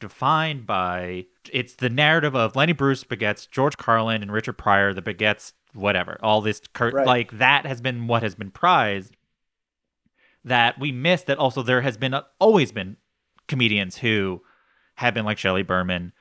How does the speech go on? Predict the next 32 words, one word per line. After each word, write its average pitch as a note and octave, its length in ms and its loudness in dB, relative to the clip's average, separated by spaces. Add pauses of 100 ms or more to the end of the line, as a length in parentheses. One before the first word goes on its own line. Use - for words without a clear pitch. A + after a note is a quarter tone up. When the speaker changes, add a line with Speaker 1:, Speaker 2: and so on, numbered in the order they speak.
(200)
Speaker 1:
who A#2+ 140 -4
have A#2 320 4
been G#2 300 -2 (160)
more B2+ 260 2
sensitive, G#2+ 440 -4
who've B2+ 160 -8
been B2+ 180 -4
telling D#3 320 0
personal G2+ 340 -6
stories. F#2+ 680 -6 (640)
And D#3 200 0
that D#3+ 140 4
is, C3+ 120 -2 (920)
and E3+ 500 4 (500)
that D#3+ 300 4
should D3 140 -4
be C#3+ 180 -2
held B2 280 0
to A2+ 80 -18
the A2+ 80 -6
same, A2+ 440 -2 (200)
can C#3 240 -6
be A#2 280 -10 (260)
put D3 120 -2
in C3 60 -6
the A#2+ 80 -8
same A2+ 180 -6
pedestal F#2+ 480 -6
as F#2 540 -2 (480)
comedy A2 340 2
that G2 300 4
is, F#2+ 760 -2